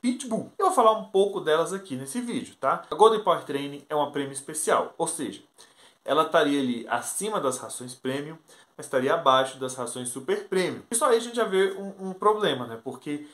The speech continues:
geralmente a gente que tem, é, muito cuidado com os animais se esforça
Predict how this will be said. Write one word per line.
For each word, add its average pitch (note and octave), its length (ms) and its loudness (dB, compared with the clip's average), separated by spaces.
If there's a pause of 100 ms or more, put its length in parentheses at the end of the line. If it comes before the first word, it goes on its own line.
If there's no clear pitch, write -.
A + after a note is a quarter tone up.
(200)
geralmente F3+ 920 -2 (640)
a C3+ 60 -6
gente D#3 260 -4
que F3 80 -12
tem, E3 320 -8
é, D3+ 220 0
muito F#3 400 -4
cuidado D3 640 -2
com D3+ 120 -14
os D#3 80 -6
animais E3 420 0
se A#3+ 120 -4
esforça G#3+ 720 -2